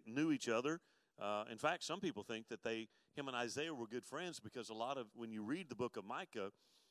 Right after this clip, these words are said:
uh, a lot of the parts of the book sound quite familiar to Isaiah.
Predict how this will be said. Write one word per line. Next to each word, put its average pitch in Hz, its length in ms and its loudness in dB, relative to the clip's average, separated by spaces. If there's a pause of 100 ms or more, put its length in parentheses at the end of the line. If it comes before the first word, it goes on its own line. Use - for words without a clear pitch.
(260)
uh, 113 300 8
a 127 60 -6
lot 131 200 12
of 180 200 4
the 120 80 0
parts 147 380 4
of 110 100 0
the 107 60 -2
book 143 340 0 (420)
sound 151 340 2
quite 151 240 4
familiar 127 640 -2 (460)
to 131 240 0
Isaiah. 123 480 0